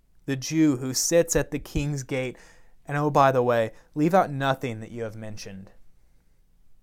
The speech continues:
Leave out nothing that you have mentioned. You can imagine the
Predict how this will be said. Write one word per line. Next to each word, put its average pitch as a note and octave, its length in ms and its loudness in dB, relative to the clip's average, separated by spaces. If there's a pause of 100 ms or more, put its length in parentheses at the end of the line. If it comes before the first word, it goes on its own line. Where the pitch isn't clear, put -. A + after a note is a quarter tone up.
(240)
Leave D3+ 200 0
out C3 200 2
nothing C#3 680 -6 (220)
that B2+ 80 -6
you A#2 320 -8 (220)
have B2 200 -4
mentioned. B2+ 420 -10 (160)
You D3+ 140 0
can D3+ 140 -2
imagine B2+ 680 -4
the A#2 480 -8